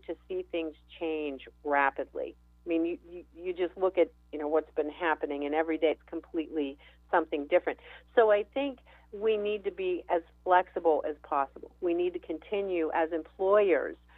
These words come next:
to be as flexible as possible, to be transparent as possible with our employees. And I think, you know, candidates and employees, everybody,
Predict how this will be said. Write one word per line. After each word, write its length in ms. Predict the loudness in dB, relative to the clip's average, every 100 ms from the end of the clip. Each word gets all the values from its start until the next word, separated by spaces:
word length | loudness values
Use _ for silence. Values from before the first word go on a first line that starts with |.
| -20 -10
to 60 | -2
be 160 | 0
as 60 | 0 -2
flexible 440 | 2 2 2 0 0
as 80 | 0
possible, 600 | 2 4 4 0 0 0 -2 -16 -6
to 80 | -4
be 180 | -2 -4 -2
transparent 840 | -2 -4 -12 -2 4 6 4 4
as 140 | 2 2
possible 520 | 4 4 4 2 2 2 -2 -18 -2
with 240 | 0 4
our 180 | 4 4 0
employees. 460 | -2 0 2 0 -6 -16 -14 0
And 180 | 0
I 100 | 0
think, 260 | -2 -4 -4 -10 _ _ _ _ -2
you 120 | 0
know, 340 | 4 4 2 0 _ 0
candidates 580 | 4 4 4 2 2 0
and 120 | -2
employees, 680 | -2 -2 4 6 4 0 -4 2
everybody, 640 | 2 2 0 -2 -2